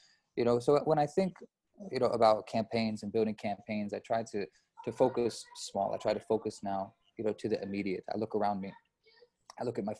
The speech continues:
family, my tribe, my block, you know, my mosque, you know,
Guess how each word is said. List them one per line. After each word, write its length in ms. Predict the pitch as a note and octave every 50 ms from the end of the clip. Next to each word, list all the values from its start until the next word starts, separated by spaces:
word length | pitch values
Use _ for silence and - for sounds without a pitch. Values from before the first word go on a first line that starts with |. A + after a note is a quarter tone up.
| -
family, 240 | G#2+ G#2+ G#2+ G#2 G#2
my 160 | G2 G2 G2 - -
tribe, 260 | - G2 G2 G2 F#2+ - _ _ _ _ _ _ -
my 100 | G2+ G2 F#2 - _ _ _
block, 280 | F#2+ G2 G2 G2+ - - - - _ _ _ _ _ -
you 80 | -
know, 100 | G2+ F#2+ - G2+ G#2+
my 40 | G2
mosque, 400 | G2 F#2+ G2 F#2+ F#2+ - - - _ _
you 140 | - A2+ G#2+
know, 220 | G2+ G2+ G2+ F#2+